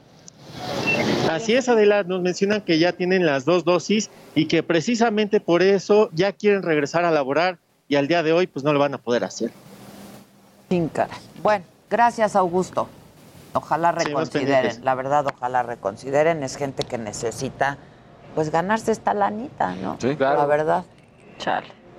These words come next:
Speaker 2: Bueno, ¿qué sigue con el
Speaker 4: Con el
Speaker 2: deshonor?
Speaker 4: deshonor. Bueno, pues ya, por último, pues la conade condicionando a atletas,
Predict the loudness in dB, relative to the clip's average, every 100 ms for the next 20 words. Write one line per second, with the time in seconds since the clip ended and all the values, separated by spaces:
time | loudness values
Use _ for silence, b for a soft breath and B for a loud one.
0 | -20 -12 0 0 2 -2 -4 -2 2 2
1 | 2 0 2 2 2 0 2 2 2 0
2 | 0 0 2 2 2 0 2 2 2 0
3 | -6 _ _ -2 0 0 2 2 2 0
4 | 0 -2 0 2 2 0 0 4 4 2
5 | -2 0 0 2 0 -2 -2 2 2 2
6 | 2 0 2 2 2 4 4 4 4 4
7 | 2 0 2 2 2 -2